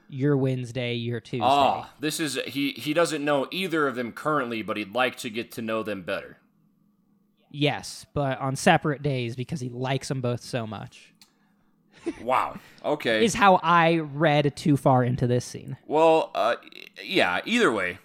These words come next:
Speaker 2: uh, it's a bold, a bold move, but I guess, uh, go off, Twinkie.
Speaker 1: Go off, Twinkie. Um, I wanna point out that Twinkie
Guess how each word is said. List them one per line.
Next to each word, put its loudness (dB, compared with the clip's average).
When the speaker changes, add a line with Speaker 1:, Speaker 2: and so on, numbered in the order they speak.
Speaker 2:
uh, -6
it's -4
a -2
bold, 0
a -4
bold 0
move, -4
but -4
I -2
guess, -6
uh, -4
go 0
off, -2
Twinkie. -10
Speaker 1:
Go -4
off, -4
Twinkie. -6
Um, -6
I 2
wanna 6
point -4
out -6
that -4
Twinkie -2